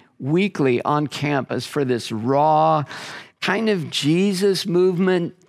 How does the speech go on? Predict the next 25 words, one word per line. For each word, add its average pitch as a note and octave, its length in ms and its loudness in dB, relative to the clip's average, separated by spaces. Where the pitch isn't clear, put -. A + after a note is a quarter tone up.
kind F#3+ 320 0
of D#3+ 100 -2
feel F#3+ 320 2
of, C#3 140 0
"I C#3+ 100 2
just E3 340 -4
need F3 380 -2
Jesus, E3 640 -2
I'm C3 180 0
hungry G3+ 580 0
for F3+ 200 -4
Jesus," E3+ 720 -2
uh, C#3 320 2
that - 160 0
we, D3 300 -2
we D3 320 -2
enjoy E3+ 540 0
at A2+ 160 -2
the C3 80 -2
gathering D3+ 680 -2
on A#2+ 160 0
Sunday E3+ 400 -2
mornings, D3 640 -2
you F3+ 340 0
guys B2+ 720 0